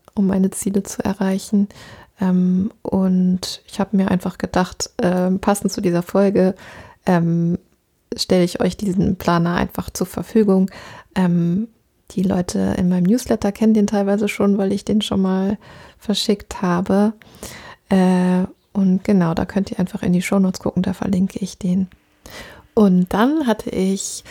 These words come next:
für diese Folge wieder das große Glück und die große Freude, eine Expertin gewinnen zu können. Und das ist diesmal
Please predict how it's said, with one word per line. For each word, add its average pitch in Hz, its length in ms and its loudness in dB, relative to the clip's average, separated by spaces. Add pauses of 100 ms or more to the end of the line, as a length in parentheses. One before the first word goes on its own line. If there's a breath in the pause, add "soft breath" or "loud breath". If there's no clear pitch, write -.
(400 loud breath)
für - 220 0
diese 196 260 0
Folge 202 640 0
wieder 202 320 2
das 190 180 -2
große - 300 -4
Glück - 420 -2
und 180 380 -2
die 185 60 -2
große - 320 -4
Freude, 220 640 -2 (560 loud breath)
eine 175 180 4
Expertin 208 520 0
gewinnen 180 380 0
zu - 120 -8
können. - 400 -2 (880 loud breath)
Und 185 220 0
das 170 300 -4
ist - 220 -10
diesmal 196 640 2